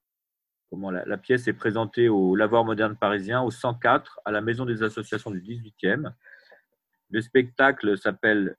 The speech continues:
Te raconter mon corps et te raconter ma ville.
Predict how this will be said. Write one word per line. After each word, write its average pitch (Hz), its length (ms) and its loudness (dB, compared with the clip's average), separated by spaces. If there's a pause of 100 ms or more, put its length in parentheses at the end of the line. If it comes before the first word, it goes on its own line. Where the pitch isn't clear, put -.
(180)
Te - 80 -2
raconter 123 500 0
mon 113 200 -2
corps 139 400 0 (280)
et 131 160 0
te 131 100 -6
raconter 110 440 -4
ma 90 160 -2
ville. 101 340 -8